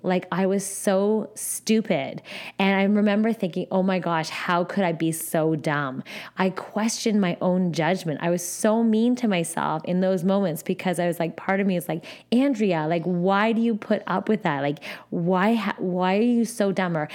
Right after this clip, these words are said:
"How did you not see that?" I know, 'cause mine was a hidden addiction until he couldn't hide it anymore. And I was like, "How could I be so dumb?" Like, oh my gosh, it's so crazy. So through it all,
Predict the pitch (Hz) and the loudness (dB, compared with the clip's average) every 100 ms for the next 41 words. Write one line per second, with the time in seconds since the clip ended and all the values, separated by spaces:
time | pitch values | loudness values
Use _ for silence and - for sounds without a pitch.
0 | - - - 185 202 233 180 214 196 - | -12 -6 0 2 4 2 2 2 2 -2
1 | - 180 160 143 165 170 170 175 151 170 | -4 -2 -2 -2 -2 -2 -2 -4 -2 0
2 | 175 170 147 143 - 240 285 185 143 147 | 0 0 -2 -4 0 2 2 2 0 -2
3 | - - 147 151 151 156 143 - 214 208 | -4 -4 -2 -2 -2 -2 -4 -2 0 0
4 | 180 151 147 147 147 143 147 131 147 196 | 0 -2 -2 -2 -2 -2 -4 -2 -2 -4
5 | - - - - - 208 202 202 202 202 | -8 -16 -16 -12 -2 2 2 4 2 0
6 | - 208 208 214 190 175 180 214 240 233 | -2 0 2 2 0 0 0 0 2 2
7 | 202 220 - 226 180 180 220 262 165 160 | 2 0 0 0 0 0 0 0 -2 0
8 | 165 165 160 - - 185 202 185 202 180 | 0 0 -4 -12 -4 0 2 2 2 0
9 | - - - 170 - 214 190 190 - 185 | -4 -8 -6 -6 -2 -2 -2 -4 -4 -2
10 | 185 160 - - - - - - 240 226 | 0 -2 -4 -8 -18 -18 -14 0 0 0
11 | - - - 208 240 285 330 330 185 175 | -6 -16 -2 4 4 4 2 0 0 0
12 | 151 156 165 | 0 -2 -4